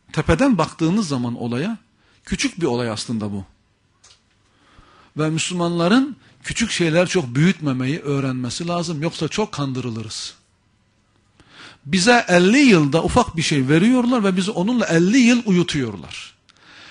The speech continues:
Bin dokuz yüz ellide Arapça ezanı,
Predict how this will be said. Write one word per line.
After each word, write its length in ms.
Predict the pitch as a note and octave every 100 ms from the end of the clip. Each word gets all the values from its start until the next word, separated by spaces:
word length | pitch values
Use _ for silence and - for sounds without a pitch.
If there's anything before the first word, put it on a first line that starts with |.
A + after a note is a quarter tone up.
| _
Bin 140 | F3 G3+
dokuz 360 | G#3+ B3+ A#3+
yüz 120 | A#3
ellide 520 | F#3+ F#3+ E3 D3 D#3 A3+ - - _ _ _ _ - -
Arapça 400 | E3+ A#3+ G#3+ F3+
ezanı, 600 | E3 D3+ D3 C3+ F#3+